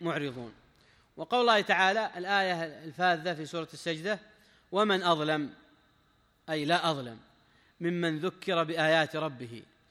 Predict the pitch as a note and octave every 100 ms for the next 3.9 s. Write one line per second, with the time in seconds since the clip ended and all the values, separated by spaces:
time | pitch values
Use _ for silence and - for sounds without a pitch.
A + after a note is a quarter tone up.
0 | _ _ E3+ E3 E3 D3+ D3+ D3+ D3+ D#3
1 | A2+ A2+ A2+ _ _ _ _ E3 E3 D#3+
2 | D3+ D#3+ D#3 D#3 C#3+ D3 D3+ E3+ F#3 F#3
3 | - - - E3 D#3 D3 D3 B2